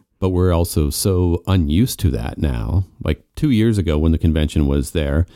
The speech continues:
you saw all that stuff and didn't think anything of it. We walk into a place and, like, you smell cigarette smoke and you're like, "Oh yeah, they smoke inside here."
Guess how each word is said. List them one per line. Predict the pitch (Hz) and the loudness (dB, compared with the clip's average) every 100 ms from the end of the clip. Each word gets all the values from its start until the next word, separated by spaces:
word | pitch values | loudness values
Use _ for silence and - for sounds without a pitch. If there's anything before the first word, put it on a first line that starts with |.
| - _ | -20 _
you | - | -4
saw | 95 104 | -2 -2
all | 92 | -2
that | 85 | -4
stuff | - 92 | -4 -4
and | 95 | 0
didn't | 92 87 | 0 0
think | 90 85 | -2 0
anything | 85 76 71 | 0 0 -2
of | 90 - | -2 -4
it. | - - _ _ _ | -10 -16 _ _ _
We | 95 92 | -2 0
walk | 82 92 87 | 0 -2 0
into | 90 85 | 0 0
a | 78 | -2
place | 90 82 78 82 | 0 0 0 -2
and, | 76 78 78 - | 0 0 -2 -4
like, | 73 76 | -10 -4
you | 85 | -4
smell | - 85 69 | 0 0 0
cigarette | - 78 82 80 | -4 -2 -2 -2
smoke | 87 87 | -2 0
and | 92 | 2
you're | 80 | 2
like, | 85 - | 0 0
"Oh | 101 | 0
yeah, | 90 85 | 2 2
they | 76 | 0
smoke | - 85 80 | -2 -2 0
inside | 80 - 85 78 | -2 -2 -4 -2
here." | 69 | -2